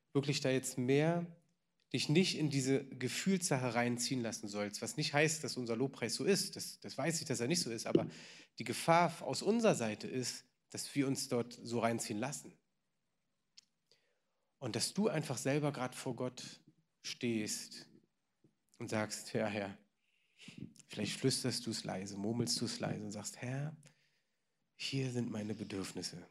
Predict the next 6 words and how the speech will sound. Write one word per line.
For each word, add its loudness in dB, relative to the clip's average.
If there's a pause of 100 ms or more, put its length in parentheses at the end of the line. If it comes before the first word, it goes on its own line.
(560)
Du -14
darfst -6
daran. -8 (640)
Du 2
darfst -8
daran. -12